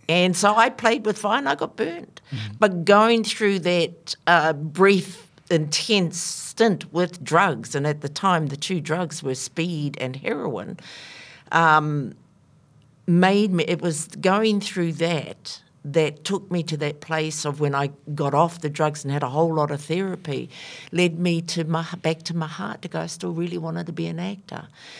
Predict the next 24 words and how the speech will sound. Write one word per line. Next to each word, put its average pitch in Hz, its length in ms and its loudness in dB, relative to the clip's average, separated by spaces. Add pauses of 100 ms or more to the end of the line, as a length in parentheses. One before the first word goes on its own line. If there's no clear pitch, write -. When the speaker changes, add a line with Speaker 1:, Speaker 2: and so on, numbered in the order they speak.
(380)
Speaker 1:
So, 175 640 4
um, 170 420 0 (140)
I 202 160 2
had, 202 640 -4 (420)
I 202 220 0
was 180 240 -4
driven 208 560 -2 (240)
by 170 400 2
also 175 340 -2
this 151 340 -6
need 165 300 -4
to 160 160 -8
wanna 151 460 -10 (1000)
rise 160 420 -2
up 156 200 -6
again, 151 480 -10
because 175 320 -2
I'd 165 200 0
gone 175 240 0
from 170 400 -2
there 180 320 6
to, 165 420 -4 (560)
you 175 160 -2
know 156 380 0